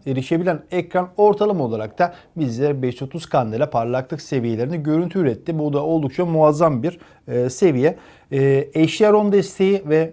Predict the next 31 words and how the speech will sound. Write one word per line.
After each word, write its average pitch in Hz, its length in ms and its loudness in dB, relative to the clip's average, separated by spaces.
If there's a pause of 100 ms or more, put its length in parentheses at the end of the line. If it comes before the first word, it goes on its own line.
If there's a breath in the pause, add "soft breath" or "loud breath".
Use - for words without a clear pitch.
bin 135 260 0
dört 160 140 6
yüz 160 80 -12
kırka 190 360 0 (160)
üç 151 260 -10
bin 180 160 -2
yüz 165 200 -2
altmış 165 300 0
sekiz 180 340 -6
piksel 160 420 -2
çözünürlükle 147 720 -2 (260 loud breath)
altı 131 320 0
nokta 233 240 -2
yedi 139 240 -2
inç 196 180 -2
ekranda 131 520 -2 (260 loud breath)
beş 131 220 0
yüz - 100 -2
on 190 60 2
üç 180 160 -4
P 156 160 -4
P 165 200 0
I 156 80 -4
piksel 180 480 0
yoğunluğu 175 340 0
seviyesiyle 160 600 0
beraber 143 460 4
oldukça 151 480 0
sık - 280 -6
işlenmiş 151 480 -2
piksellerle 151 800 0